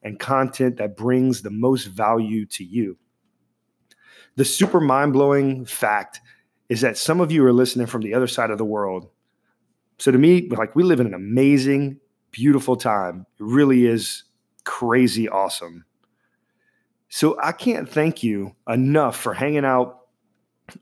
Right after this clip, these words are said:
for the year and a half we've been doing the Divvy Addicts podcast and for coming back each and every week. Next week is gonna be the first episode of the new year, the new decade, and we're gonna lay out what you'll be able to expect from us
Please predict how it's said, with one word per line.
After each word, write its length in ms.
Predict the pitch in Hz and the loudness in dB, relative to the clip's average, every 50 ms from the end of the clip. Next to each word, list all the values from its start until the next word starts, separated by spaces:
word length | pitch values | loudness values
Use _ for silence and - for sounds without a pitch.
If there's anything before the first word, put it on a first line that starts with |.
| _ - | _ -10
for 220 | - - 139 131 | -2 2 2 4
the 100 | 123 123 | 4 2
year 260 | 117 110 120 143 165 | 0 2 2 2 4
and 120 | 175 175 165 | 4 2 0
a 40 | |
half 300 | 135 131 139 147 151 - | -2 -2 -2 -2 -2 0
we've 120 | 147 139 131 | 0 2 4
been 200 | 127 123 120 117 | 4 2 2 2
doing 180 | 123 131 123 | 2 2 2
the 60 | 117 113 | 2 2
Divvy 240 | 110 120 117 117 | 0 0 0 0
Addicts 260 | 110 107 104 104 95 - | 0 -2 -2 -4 -6 -10
podcast 640 | - - 110 117 113 - - 101 98 101 98 - - _ - - - - - - - | -4 -2 -2 -2 -2 -4 -6 -6 -6 -6 -8 -10 -14 _ -20 -20 -20 -20 -20 -16 -10
and 100 | - 120 | -8 -6
for 80 | - - | -6 -4
coming 260 | - - 165 156 139 | -2 -2 0 0 2
back 280 | 117 123 117 113 - 131 | 2 2 0 0 0 0
each 200 | 127 120 - - | 0 0 -2 -4
and 80 | 117 | -4
every 200 | 117 107 110 104 | -4 -2 -4 -6
week. 380 | 98 98 104 101 95 - - _ _ _ _ _ _ _ _ _ - | -6 -6 -8 -8 -10 -12 -16 _ _ _ _ _ _ _ _ _ -4
Next 300 | - 139 165 170 - - | 0 2 2 2 2 2
week 180 | 165 180 180 - | 2 2 2 2
is 120 | 131 107 | 0 2
gonna 160 | 120 139 123 | 2 2 2
be 140 | 117 127 135 | 4 4 2
the 100 | 120 123 | 2 0
first 380 | 120 - - 139 147 143 - - - | -4 -2 0 0 0 0 -4 -4 -4
episode 600 | 127 123 - 127 - - 123 113 110 107 104 101 - - | -4 -4 -4 -6 -4 -2 -2 -2 -2 -2 -4 -6 -6 -4
of 160 | 117 120 113 | -4 -4 -2
the 100 | 110 120 | -2 0
new 200 | 117 127 143 151 | 2 2 2 4
year, 500 | 151 135 127 120 120 117 120 120 117 117 - | 4 6 6 6 6 4 2 -2 -6 -10 -10
the 80 | 110 104 | -10 -8
new 260 | 104 110 127 147 151 | -4 0 2 2 2
decade, 680 | 143 123 131 120 110 110 - 120 110 110 107 110 104 _ _ - - _ | 2 2 2 2 2 0 -2 -2 -2 -2 -2 -4 -6 _ _ -20 -18 _
and 100 | - 123 | -4 -2
we're 80 | 135 151 | 0 0
gonna 160 | 170 185 170 | 2 2 2
lay 260 | 151 131 131 135 131 | 2 4 4 4 4
out 240 | 127 123 127 123 107 | 4 4 2 0 -2
what 340 | 110 107 117 143 175 - - | -6 -4 -4 -4 -4 -2 -2
you'll 180 | 175 170 139 123 | -2 -2 -2 -2
be 180 | 104 120 156 | -2 0 0
able 180 | 160 151 147 127 | 0 0 0 -2
to 200 | - - 127 117 | -2 -2 -2 -2
expect 420 | 107 - - - - 127 123 123 | -2 -4 -6 -4 -2 -4 -4 -4
from 180 | - 120 113 110 | -6 -8 -8 -6
us 320 | 98 101 95 - - - | -6 -8 -8 -8 -10 -12